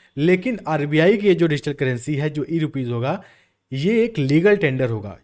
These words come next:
यहाँ पे बोला गया है कि ये जो ई रुपीज होगा, ये डिजिटल करेंसी, ये एक लीगल टेंडर होगा। लीगल टेंडर का मतलब आप हर जगह इसे यूज़ कर पाएंगे। दूसरा जो मेन की पॉइंट है, जो भारत की अर्थव्यवस्था है, जो भी डाउन जा रही है और पूरे वर्ल्ड की डाउन जा रही है,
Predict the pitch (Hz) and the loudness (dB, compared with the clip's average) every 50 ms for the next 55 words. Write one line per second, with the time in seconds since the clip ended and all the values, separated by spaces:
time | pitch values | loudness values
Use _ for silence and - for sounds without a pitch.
0 | - 123 123 139 156 151 165 147 120 123 131 131 127 123 120 117 127 160 185 185 | -10 -8 -6 -6 -4 -4 -2 -2 0 0 0 0 -2 -2 -4 -2 -2 -4 -4 -4
1 | 220 226 220 196 175 165 165 - 147 151 143 127 123 120 120 120 110 117 120 120 | -6 -2 -2 -2 -2 -2 -4 -4 -4 -4 -4 -4 -4 -6 -8 -10 -8 -8 -6 -4
2 | 147 170 165 139 120 110 - 123 107 120 113 113 107 - 190 233 269 247 - - | -4 -4 -4 -4 -6 -8 -8 -10 -8 -8 -8 -8 -6 -4 -4 -4 -4 -6 -12 -20
3 | - - _ 139 151 180 202 202 196 123 117 131 147 170 202 208 202 151 131 123 | -20 -14 _ 0 2 2 2 2 0 -4 0 0 2 4 4 4 4 2 0 -2
4 | 120 117 110 107 104 101 101 107 127 147 175 214 240 220 214 190 175 165 139 139 | -2 -4 -4 -6 -8 -10 -8 -6 -4 2 2 2 4 4 2 2 2 0 0 -2
5 | 127 117 - 135 175 226 254 - - - _ _ _ 131 151 190 220 - - - | -4 -4 -2 0 0 0 -2 -6 -14 -20 _ _ _ -4 -2 -2 -2 -2 -6 -4
6 | - 147 147 139 139 135 120 127 139 135 120 113 160 208 240 185 123 127 131 117 | -4 -2 -2 0 -2 -2 -2 -2 -2 -2 -2 -2 -2 -2 -2 -2 -4 -4 -4 -4
7 | - 123 113 - - 113 110 107 104 101 101 95 - _ _ 131 131 185 185 185 | -4 -6 -6 -4 -6 -6 -6 -6 -8 -10 -12 -14 -16 _ _ -2 0 2 2 4
8 | 240 233 226 226 240 233 220 208 214 214 196 208 214 208 - 196 190 185 190 175 | 4 4 4 4 4 4 4 4 4 4 2 -2 -4 0 2 2 4 4 2 2
9 | 180 190 196 202 190 196 185 170 127 - 131 135 143 156 156 - 185 185 175 - | 4 4 4 4 2 0 -4 -4 -4 -2 -2 -2 -2 -2 -4 -4 -2 -2 -2 0
10 | 147 143 139 - 147 139 135 127 - - 143 135 139 139 135 123 139 135 120 113 | -2 -4 -4 -2 0 0 0 -2 -4 -4 -4 -4 -2 -2 -4 -4 -4 -6 -6 -6
11 | 117 127 147 160 165 151 143 131 131 135 135 135 151 175 190 190 240 226 233 190 | -4 -2 -2 0 0 0 0 0 0 0 0 0 0 -2 -2 -4 -2 0 0 0
12 | 139 156 165 180 180 - 170 139 127 123 117 117 110 107 104 107 110 127 170 208 | 0 0 0 -2 0 0 0 0 0 -2 -2 -4 -6 -6 -6 -6 -4 -4 -6 -6